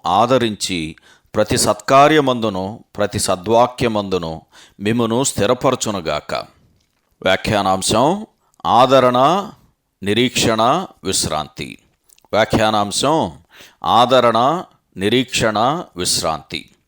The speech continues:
వ్యాఖ్యానం, క్రీస్తునందలి మన సహోదర సహోదరులతో మాట్లాడుతున్నప్పుడు కొన్నిసార్లు మనం చివరిగా "దేవుడు మిమ్మును బహుగా బలపరచుగాక" అని చెప్పి ముగిస్తాం.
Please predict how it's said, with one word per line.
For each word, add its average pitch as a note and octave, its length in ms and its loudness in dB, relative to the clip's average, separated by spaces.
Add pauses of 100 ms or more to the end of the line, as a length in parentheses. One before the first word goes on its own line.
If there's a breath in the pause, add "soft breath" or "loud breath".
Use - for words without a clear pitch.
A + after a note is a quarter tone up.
(500 soft breath)
వ్యాఖ్యానం, G2+ 540 0 (640 loud breath)
క్రీస్తునందలి C#3 880 2
మన A#2+ 200 0
సహోదర C3+ 580 2
సహోదరులతో A2+ 920 0
మాట్లాడుతున్నప్పుడు G2+ 1200 -2 (420 soft breath)
కొన్నిసార్లు D3+ 600 4
మనం G#2+ 440 0 (200)
చివరిగా A#2 580 2 (380 loud breath)
"దేవుడు D3+ 380 4
మిమ్మును B2 500 0
బహుగా B2 440 2
బలపరచుగాక" G#2 960 0 (320)
అని G2+ 160 -4 (120)
చెప్పి C#3 240 -2
ముగిస్తాం. F2 560 -6